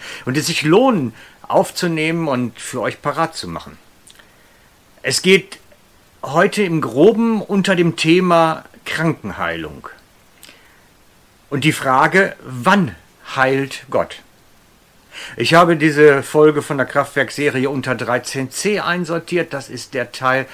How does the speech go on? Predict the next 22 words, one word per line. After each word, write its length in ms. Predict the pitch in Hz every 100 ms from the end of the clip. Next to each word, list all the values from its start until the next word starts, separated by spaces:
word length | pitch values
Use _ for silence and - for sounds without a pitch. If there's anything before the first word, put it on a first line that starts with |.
| - - -
wo 120 | 127
es 140 | 120 -
um 320 | - 131 123
den 100 | 127
ganzen 400 | 127 127 131 107
Dienst 400 | 127 123 123 -
der 80 | 92
Krankenheilung 800 | - 135 156 175 151 165 170 170
geht. 260 | 175 190 - - - -
Und 100 | 151
es 140 | 160
geht 220 | - 247 160
um 160 | 190
die 80 | 175
spannende 520 | - 170 202 208 190
Frage, 640 | - - 117 147 165 165 - _
wann 600 | 117 117 202 175 101 85 - _ _ _ _ _ _ _ _ _ _ _
heilt 240 | 117 95 -
Gott? 220 | 85 -
Nicht 220 | 160 170
ob, 220 | 120 113 - _ _
sondern 200 | 87 87